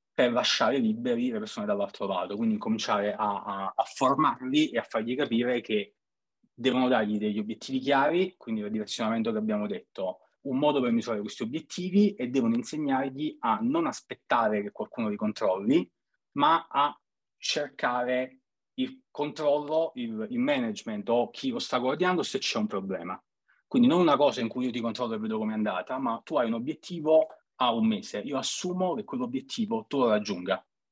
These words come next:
Deve essere tuo onere. Se non raggiung-, nel momento in cui sospetti che mancherai quell'obiettivo,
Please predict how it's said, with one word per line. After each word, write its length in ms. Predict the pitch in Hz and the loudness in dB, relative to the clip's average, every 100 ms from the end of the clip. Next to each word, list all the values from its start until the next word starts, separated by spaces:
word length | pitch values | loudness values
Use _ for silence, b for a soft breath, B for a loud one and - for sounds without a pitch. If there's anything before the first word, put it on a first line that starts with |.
| _ _ | _ _
Deve 180 | 123 127 | 2 2
essere 240 | - 131 | 4 0
tuo 220 | 135 175 | 4 6
onere. 520 | 156 107 101 123 156 - _ _ _ _ _ - | 6 4 2 0 -2 -10 _ _ _ _ _ -10
Se 180 | - | -2
non 720 | 123 135 165 175 170 160 147 - | 2 2 2 0 -2 -4 -6 -4
raggiung-, 460 | 131 127 120 160 - | 0 0 -2 -10 -4
nel 180 | 151 | -2
momento 260 | 151 196 220 | 2 4 4
in 60 | 208 | 4
cui 80 | |
sospetti 720 | 190 160 - 180 - - 107 - | 0 -4 -2 -4 -4 -10 -10 -10
che 120 | - | -6
mancherai 420 | 113 120 117 143 | -4 -2 -2 -2
quell'obiettivo, 920 | 147 135 120 117 - 240 101 156 196 | 0 -2 -4 -8 -8 -6 -2 -2 -2